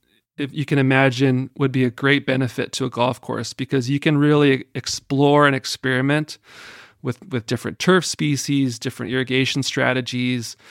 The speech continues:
different nutrient cycles, and so forth. And you can, you can experiment on this,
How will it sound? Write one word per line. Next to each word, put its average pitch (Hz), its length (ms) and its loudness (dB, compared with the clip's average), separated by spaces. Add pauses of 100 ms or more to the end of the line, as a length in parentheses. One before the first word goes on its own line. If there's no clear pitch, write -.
(400)
different 127 360 -4
nutrient 135 500 2
cycles, 127 540 -4
and 117 140 -4
so 131 160 -4
forth. 123 380 -4
And 117 260 -4 (840)
you 139 140 -2
can, 139 180 -4
you 143 80 -2
can 135 100 2
experiment 151 420 2
on 131 140 2
this, 120 280 -2